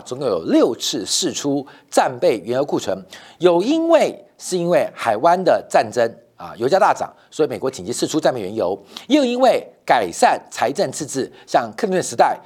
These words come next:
为了要争取一些政府收入，释出战备原油储留。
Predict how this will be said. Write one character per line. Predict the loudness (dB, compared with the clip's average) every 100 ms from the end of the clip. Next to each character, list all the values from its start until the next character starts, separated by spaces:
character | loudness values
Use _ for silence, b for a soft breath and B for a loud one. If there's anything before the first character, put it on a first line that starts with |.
| B
为 | 4 6
了 | 4
要 | 4 2
争 | 4 0 0
取 | -6
一 | -8
些 | -4 0
政 | 0 0
府 |
收 | 0 2
入， | 2 -2 B B
释 | -2 0
出 | 2 2
战 | 2 2
备 | 0
原 | -2
油 | -4
储 | -4 0
留。 | 0